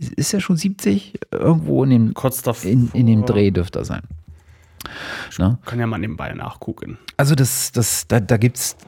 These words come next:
Speaker 1: äh, glaub ich, beide Extreme. Ähm, äh, Situationen, wo die, wo die visuelle Performance die, äh, musikalische negativ beeinflusst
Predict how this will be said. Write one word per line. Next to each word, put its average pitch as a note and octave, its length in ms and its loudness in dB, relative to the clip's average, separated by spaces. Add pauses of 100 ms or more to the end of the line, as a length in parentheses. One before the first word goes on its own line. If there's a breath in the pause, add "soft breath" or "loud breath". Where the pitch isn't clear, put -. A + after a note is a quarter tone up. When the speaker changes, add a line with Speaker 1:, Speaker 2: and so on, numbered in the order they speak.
(180)
Speaker 1:
äh, - 180 -6
glaub G#2+ 220 2
ich, G#2+ 160 -2
beide F#2+ 260 -2
Extreme. F2 920 -2
Ähm, G#1+ 920 -8 (100)
äh, F#2+ 60 -10
Situationen, A2 880 4
wo A2 100 0
die, F#2+ 400 -2
wo G2 120 -2
die F#2 400 -4
visuelle G2 500 0
Performance G2+ 640 0
die, F#2 560 0
äh, F#2 200 -2
musikalische G2 640 0
negativ G#2+ 520 2
beeinflusst G2 680 -2